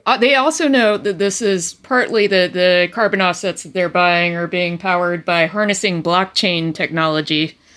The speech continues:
And there, there's no calculation in there for how much th-, that's costing on a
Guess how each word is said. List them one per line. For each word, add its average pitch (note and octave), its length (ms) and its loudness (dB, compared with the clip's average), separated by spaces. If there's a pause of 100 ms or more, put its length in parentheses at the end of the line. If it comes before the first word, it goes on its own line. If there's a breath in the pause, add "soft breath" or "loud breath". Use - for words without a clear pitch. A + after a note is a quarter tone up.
(340 soft breath)
And F3 220 0
there, F3 160 4
there's F3+ 240 2
no G3+ 180 4
calculation F#3+ 720 0
in F3+ 140 0
there F3 260 2
for E3 400 -2
how F#3 140 -2
much E3+ 340 -4 (120)
th-, F3+ 240 -2
that's F3+ 280 0
costing E3 540 0
on D#3+ 100 -2
a D#3+ 160 -2